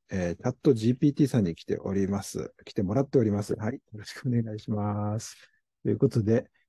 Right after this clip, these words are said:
えー、チャットジーピーティーさんっていうかですね、チャットジーピーティーっていうのは、あの、最近ちょっと話題になってる、あの、チャットといいますか、あの、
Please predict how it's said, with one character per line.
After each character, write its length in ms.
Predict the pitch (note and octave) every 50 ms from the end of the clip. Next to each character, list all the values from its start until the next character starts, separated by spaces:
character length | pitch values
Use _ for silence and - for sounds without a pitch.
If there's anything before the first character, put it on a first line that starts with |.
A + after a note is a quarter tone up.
| _ -
え 120 | - A#2 G#2+
ー、 40 | G2+
チ 100 | - B2
ャ 40 |
ッ 40 | -
ト 140 | - E3 D3
ジ 140 | C#3 C#3+ D3
ー 40 | D3
ピ 120 | - E3
ー 60 | D3+ -
テ 80 | D#3
ィ 20 | D3+
ー 40 |
さ 180 | B2 - G#2 F#2
ん 60 | F2
っ 0 | F2
て 100 | - E2
い 60 | E2+
う 40 | F2+
か 140 | - D#2+
で 80 | D#2 E2
す 100 | - -
ね、 100 | F#2+ F2+
チ 100 | - A2+
ャ 20 |
ッ 40 | - -
ト 80 | C3
ジ 100 | B2 C3+
ー 60 | C#3
ピ 100 | - -
ー 60 | C#3+ -
テ 100 | - C3+
ィ 40 | A#2
ー 20 |
っ 20 | -
て 140 | - -
い 40 | E2 D#2+
う 20 |
の 140 | D2 E2 D#2+
は、 280 | G2 G#2+ F2 C#2+ - _ _ _ _ _ _ _ _ _ _
あ 100 | - A#2
の、 60 | G#2 G2+
最 180 | - D3 D3
近 100 | D#3 C#3+
ち 60 | C3+
ょ 20 | D#3
っ 40 | -
と 180 | - F2+ E2+
話 160 | F2+ G#2 G2+
題 160 | G2+ G#2+ G#2 G#2
に 80 | G#2
な 140 | G#2+ A#2 A2+
っ 20 |
て 180 | A2+ - - G2
る、 240 | E2 - E2 - - -
あ 40 |
の、 160 | F#2+ F2+ F2 -
チ 100 | - -
ャ 60 | G2
ッ 40 | - _ _ _ -
ト 240 | A2+ G#2 G2+ G2+ - - - _ _ _ -
と 100 | - G#2
い 40 | G2
い 60 | F#2
ま 120 | F#2 F#2 F2
す 120 | - -
か、 180 | - - - -
あ 80 | G2 F#2+
の、 480 | F2+ E2+ E2 F2 - F2+ - - -